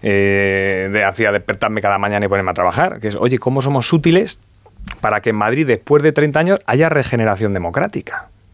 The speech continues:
Y el cañón que es Madrid se pueda desarrollar con unas políticas ambiciosas, modernas, abiertas, transversales".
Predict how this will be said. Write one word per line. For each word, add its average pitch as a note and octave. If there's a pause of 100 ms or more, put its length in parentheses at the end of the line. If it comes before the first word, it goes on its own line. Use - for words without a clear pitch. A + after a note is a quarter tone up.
(260)
Y A2+
el G2
cañón C3
que C3+
es C3+
Madrid D3
se A2+
pueda C3
desarrollar C3+ (200)
con G2
unas G2+
políticas A#2+
ambiciosas, A#2
modernas, A#2+
abiertas, A#2+
transversales". A#2